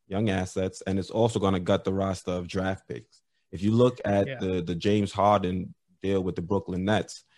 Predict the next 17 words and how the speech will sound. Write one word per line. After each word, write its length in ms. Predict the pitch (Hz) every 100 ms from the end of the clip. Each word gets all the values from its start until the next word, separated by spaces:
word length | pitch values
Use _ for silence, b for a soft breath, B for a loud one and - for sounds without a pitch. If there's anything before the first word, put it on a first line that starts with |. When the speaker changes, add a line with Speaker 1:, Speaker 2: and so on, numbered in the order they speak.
| b b _
Speaker 1:
what 140 | -
did 120 | 110 101
they 120 | 98
end 140 | 90
up 100 | 85
trading? 440 | - 101 104 87 82
They, 180 | 98
they 240 | 107 95 110
traded, 640 | - 98 92 87 85 76 -
uh, 420 | 71 69 67 60 - _ _ _ -
who 120 | 127
did 120 | 110
they 120 | 98
trade 240 | - 87 85
again? 180 | 80
They 60 | 90
traded 400 | - 90 82 -